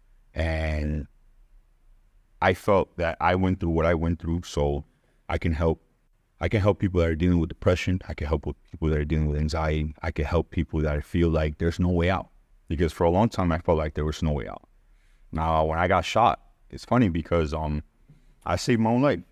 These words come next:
I got shot, I told you, in the top of my left shoulder. The bullet went in through my, uh, through my clavicle, and I was the one that called, I called my mom first, then I called nine one one.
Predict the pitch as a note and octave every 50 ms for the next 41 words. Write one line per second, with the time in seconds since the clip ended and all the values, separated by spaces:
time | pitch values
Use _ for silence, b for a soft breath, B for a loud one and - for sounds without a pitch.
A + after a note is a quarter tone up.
0 | _ - - F2 G#2+ G#2+ G#2+ - - A2+ G#2+ G#2 F#2+ F2+ - - G#2 G2 F#2 E2+
1 | E2+ D#2+ - - F2+ F#2 - - G2 F#2+ F2+ F2 F2+ F#2 F2 - - G#2 F#2 F2+
2 | F2+ F2 E2 D#2+ E2 F2+ F2+ F#2 F#2 F2+ F2+ F2+ F2+ F2+ - - F#2 F2+ E2+ E2
3 | D#2+ D#2+ D2 C2+ D#2 E2 D2+ D2+ D#2 - _ _ _ _ - G#2 G2+ F#2 F2+ F2+
4 | - - G2 A#2+ A#2 G2 F2 - - D#2+ D#2+ D#2 D#2 D2+ D2+ D2+ D2 D2+ - _
5 | _ _ _ _ - _ - E2+ G#2 A#2+ A#2+ F#2+ G#2 F#2+ F#2+ G2+ G2 F#2+ F2+ E2+
6 | - - F2 E2+ F2 E2+ - - _ - F2+ F2+ - A2+ G2+ F#2 F2 E2+ F2 F2+
7 | F#2 F2+ E2+ - - F2+ F2 E2+ - - F#2 A2 G#2+ G2 - - F#2+ F2+ F2 E2
8 | E2 E2 D#2+ E2 E2+ D#2 D2+ D2+ -